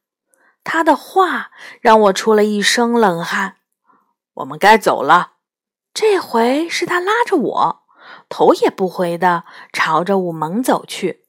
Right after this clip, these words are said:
当我们快走到午门时，浓雾又突然袭来。我转头一看，鳌山灯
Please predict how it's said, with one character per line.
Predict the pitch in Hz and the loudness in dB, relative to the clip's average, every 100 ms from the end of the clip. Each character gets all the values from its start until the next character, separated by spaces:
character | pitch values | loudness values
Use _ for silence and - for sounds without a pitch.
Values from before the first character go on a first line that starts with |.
| _ _ _ _ _ _ _ | _ _ _ _ _ _ _
当 | 311 302 | 6 8
我 | 285 | 6
们 | 240 240 247 269 | 6 6 4 0
快 | - - 381 | -6 -2 0
走 | 349 240 202 | 2 2 4
到 | 311 | 2
午 | 370 | 0
门 | 226 180 202 403 | 0 0 0 -2
时， | - 202 185 190 190 - - - | -2 0 0 0 -6 -18 -20 -4
浓 | 214 196 226 | 0 2 2
雾 | 247 247 220 220 | 2 2 2 2
又 | 349 311 | 0 0
突 | - - 466 | -4 4 6
然 | 381 254 349 | 6 2 -2
袭 | - - 190 302 466 | -4 -4 -2 0 0
来。 | - - _ _ _ _ _ _ _ _ | -6 -12 _ _ _ _ _ _ _ _
我 | 160 165 | -12 -8
转 | - 151 147 | -6 -8 -10
头 | - 185 | -10 -8
一 | 175 185 | -8 -10
看， | - - - 180 - _ - - - - | -6 -6 -6 -8 -16 _ -20 -20 -4 4
鳌 | 220 302 | 4 4
山 | - 427 415 | 2 0 4
灯 | 440 | 4